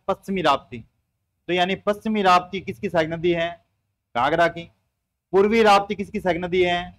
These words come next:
गंडक की। ठीक है, तो ध्यान में रखना, पश्चिमी राप्ती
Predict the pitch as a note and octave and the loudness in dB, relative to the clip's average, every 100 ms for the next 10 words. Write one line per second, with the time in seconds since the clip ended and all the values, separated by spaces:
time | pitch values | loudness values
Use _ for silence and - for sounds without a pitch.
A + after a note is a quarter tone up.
0 | _ _ _ - C#3+ C#3+ C#3 - - - | _ _ _ -8 -6 -4 -4 -6 -20 -20
1 | _ _ _ _ - D#3+ G#3+ A3 _ _ | _ _ _ _ -6 -2 -2 -2 _ _
2 | _ _ _ E3+ D3+ D3 F#3 F#3 G3 G#3+ | _ _ _ -4 -2 -2 -2 -2 -2 -2
3 | - _ _ _ _ _ - G3+ - A3 | -6 _ _ _ _ _ -4 -4 -4 -4
4 | A3 G3 F#3+ - G#3+ | 2 4 2 0 -8